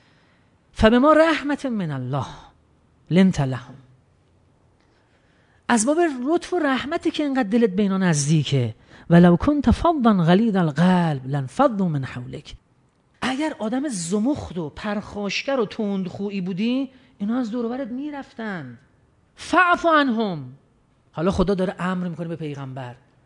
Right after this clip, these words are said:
پیامبر قراره یک امت غیر مسلمان کافر بت پرست رو بیاره طرف خودش. خدا میگه اولاً لطف و رحمت خدا شامل حالت شده که قلبت آرامه و نرمه. دو،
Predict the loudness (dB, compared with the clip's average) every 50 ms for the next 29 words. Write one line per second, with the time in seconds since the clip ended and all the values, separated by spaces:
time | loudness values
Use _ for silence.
0 | _ _ _ _ _ _ _ _ _ -20 -16 -10 -8 -8 -6 -6 -6 -6 -8 -8
1 | -8 -10 -8 -8 -6 -6 -6 -6 -6 -6 -6 -8 -8 -10 -14 -14 -10 -8 -6 -6
2 | -6 -6 -6 -6 -6 -6 -4 -4 -4 -6 -6 -8 -8 -6 -4 -4 -4 -6 -6 -8
3 | -8 -10 -10 -10 -12 -10 -10 -8 -8 -8 -8 -8 -8 -10 -10 -10 -8 -8 -6 -6
4 | -6 -6 -6 -8 -10 -8 -8 -8 -8 -6 -4 -4 -4 -2 -4 -6 -6 -6 -4 -2
5 | -2 0 0 -2 -2 -4 -14 -18 -20 -20 _ _ _ _ _ _ _ _ _ _
6 | _ _ _ _ _ _ _ _ _ _ _ _ _ _ _ _ _ _ _ _
7 | _ _ _ _ -8 -6 -2 -2 -2 -2 -2 -2 -4 -4 -4 -4 -4 -4 -4 -4
8 | -4 -4 -4 -4 -6 -6 -8 -10 -12 _ _ _ _ _ _ _ -6 -6 -4 -4
9 | -6 -8 -8 -6 -6 -6 -6 -8 -8 -8 -8 -8 -6 -4 -4 -4 -4 -6 -6 -6
10 | -6 -4 -4 -4 -4 -2 -2 -2 -2 -2 -4 -4 -6 -4 -2 -2 -2 -2 -2 -6
11 | -8 -10 -8 -4 -2 -2 -2 0 -2 -2 -4 -4 -4 -4 -2 -2 -2 -4 -4 -4
12 | -4 -4 -4 -4 -4 -4 -4 -4 -6 -8 -10 -12 _ _ _ _ _ _ _ _
13 | _ _ _ _ _ _ _ -4 0 0 2 2 2 0 -4 -6